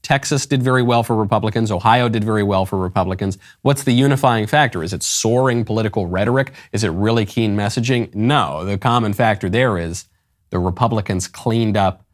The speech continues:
the, the el-, election issues and insisted upon election integrity, and Republicans around the country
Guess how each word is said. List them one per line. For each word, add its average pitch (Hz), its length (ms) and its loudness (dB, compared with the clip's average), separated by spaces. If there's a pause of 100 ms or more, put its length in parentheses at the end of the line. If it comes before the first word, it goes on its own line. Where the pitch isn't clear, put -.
(280)
the, 98 520 0 (560)
the 101 320 0
el-, 107 300 -2
election 123 580 0
issues 90 680 -4 (220)
and 107 160 -2
insisted 110 480 -2
upon 92 380 -2
election 95 640 -4 (180)
integrity, 98 640 -2
and 87 140 -4
Republicans 101 480 -2
around 90 160 0
the 85 60 -4
country 107 440 -2